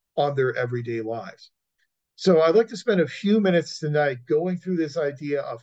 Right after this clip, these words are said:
federalism and how we divide power up vertically across our different levels of government. Now, there are three basic models of federalism,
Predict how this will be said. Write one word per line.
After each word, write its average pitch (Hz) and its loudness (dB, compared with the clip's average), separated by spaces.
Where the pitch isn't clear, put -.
federalism 160 -2
and 135 -6
how 170 0
we 220 -4
divide 156 -2
power 151 -4
up 135 -6
vertically 147 -6
across 151 2
our 143 -4
different 131 -6
levels 117 -4
of 110 -10
government. 110 -6
Now, 156 2
there 170 4
are 180 4
three 240 -2
basic 185 2
models 147 2
of 131 -4
federalism, 131 -4